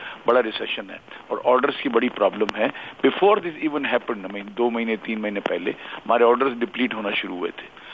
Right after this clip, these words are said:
अब जो है ना वो orders जो है ना वो अब बिल्कुल ही जो है ना कम हो गए हैं, क्योंकि वहाँ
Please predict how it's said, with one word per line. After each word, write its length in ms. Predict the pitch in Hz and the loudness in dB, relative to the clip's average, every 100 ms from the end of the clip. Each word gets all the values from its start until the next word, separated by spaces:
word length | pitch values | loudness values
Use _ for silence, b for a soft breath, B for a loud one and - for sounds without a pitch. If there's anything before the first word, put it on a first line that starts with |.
| B - | B 0
अब 120 | 160 160 | 0 4
जो 80 | |
है 60 | 165 | 4
ना 60 | 165 | 4
वो 100 | 147 | 6
orders 320 | 139 139 135 | 4 4 0
जो 160 | 123 | 0
है 60 | 123 | 2
ना 60 | 131 | 2
वो 220 | 123 120 | 2 0
अब 260 | - 117 113 | 2 0 0
बिल्कुल 300 | 147 - 147 | -4 0 0
ही 60 | |
जो 100 | 131 | 2
है 60 | 127 | 2
ना 60 | 117 | 2
कम 200 | 117 113 | 0 0
हो 120 | 104 | -2
गए 100 | 110 | -2
हैं, 80 | 110 | -2
क्योंकि 240 | 113 107 | -4 -4
वहाँ 440 | 98 98 113 110 | -2 2 2 2